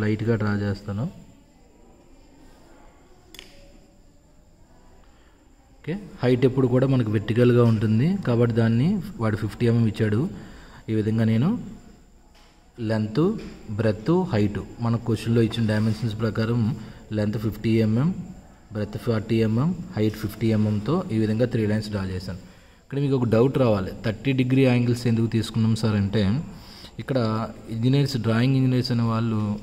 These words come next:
ఏం చేశారంటే చాలా different angles try చేశారు. ఫార్టీ ఫైవ్ degrees అని, sixty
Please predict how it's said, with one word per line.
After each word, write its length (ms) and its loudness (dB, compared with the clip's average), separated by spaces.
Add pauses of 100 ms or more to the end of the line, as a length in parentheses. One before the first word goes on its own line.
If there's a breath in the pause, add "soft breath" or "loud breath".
(140)
ఏం 140 0
చేశారంటే 480 -2 (1300)
చాలా 240 -2
different 400 2
angles 340 0
try 200 2
చేశారు. 300 -4 (840 loud breath)
ఫార్టీ 280 0
ఫైవ్ 160 2
degrees 300 0
అని, 100 2 (100)
sixty 260 -6